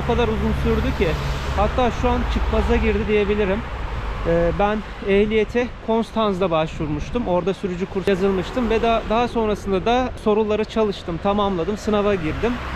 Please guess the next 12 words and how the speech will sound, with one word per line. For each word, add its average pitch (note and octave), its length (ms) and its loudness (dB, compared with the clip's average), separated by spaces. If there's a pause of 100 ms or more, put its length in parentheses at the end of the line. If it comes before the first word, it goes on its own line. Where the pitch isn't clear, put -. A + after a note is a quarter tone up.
(360)
E, F3 140 2
sınavı A#3 400 0
da B3 80 2
geçtim, A3+ 500 -2 (100)
ikinci G#3 320 0
seferde E3 480 0
geçtim. D#3+ 400 -2 (100)
Çünkü G#3 280 0
Almanya'da G3 580 2
arkadaşlar, F3 580 0 (540)
e, E3 340 4
ehliyet, F#3+ 540 2